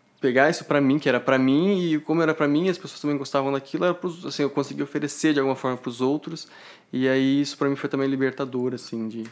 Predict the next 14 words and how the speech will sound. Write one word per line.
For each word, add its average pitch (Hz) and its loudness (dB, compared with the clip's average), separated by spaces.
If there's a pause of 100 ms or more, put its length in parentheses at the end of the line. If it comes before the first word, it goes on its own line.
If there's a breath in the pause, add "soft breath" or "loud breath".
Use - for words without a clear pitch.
(440 loud breath)
de, 113 -2
de 117 -8
sair 123 2
um 123 0
pouco 120 -4
desse 120 -4
meu, 120 0 (1040 loud breath)
é, 117 -2
muito, 117 -4 (220)
é, 110 -8
muito 120 -8
mental, 117 0
assim, 113 -8
né? 117 -12